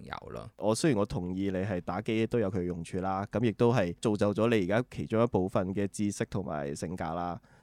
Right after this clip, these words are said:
Speaker 2: 但係條路自己揀，嘟嘟唔好喊啊嘛。
Speaker 1: 咁係嘅，咁當時覺得嗰樣嘢係非常之重要，而做咗咁嘅選擇呢，咁係冇辦法㗎啦，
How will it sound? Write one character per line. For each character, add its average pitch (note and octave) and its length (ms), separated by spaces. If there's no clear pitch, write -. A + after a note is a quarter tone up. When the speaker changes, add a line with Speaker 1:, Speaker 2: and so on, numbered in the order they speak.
Speaker 2:
但 G2 240
係 F#2 160
條 - 160
路 G2 140
自 G2 160
己 A2+ 100
揀， G2 400
嘟 D#3 80
嘟 D#3 160
唔 F#2+ 220
好 A2+ 240
喊 - 20
啊 G#2+ 120
嘛。 G#2 420
Speaker 1:
咁 B2+ 140
係 F#2+ 340
嘅， F2+ 60
咁 C#3 240
當 G#3+ 240
時 - 140
覺 A#2 160
得 D#3 100
嗰 A#2+ 220
樣 C3+ 160
嘢 F2+ 160
係 G#2+ 140
非 B2+ 160
常 G2 160
之 G#2+ 160
重 E2+ 320
要， E2 160
而 F2 240
做 F#2+ 160
咗 G2+ 120
咁 A#2+ 120
嘅 A2+ 200
選 F2+ 320
擇 F2+ 280
呢， F#2 100
咁 F#2 140
係 G#2 340
冇 G2+ 160
辦 F#2+ 160
法 F2+ 240
㗎 - 80
啦， E2 180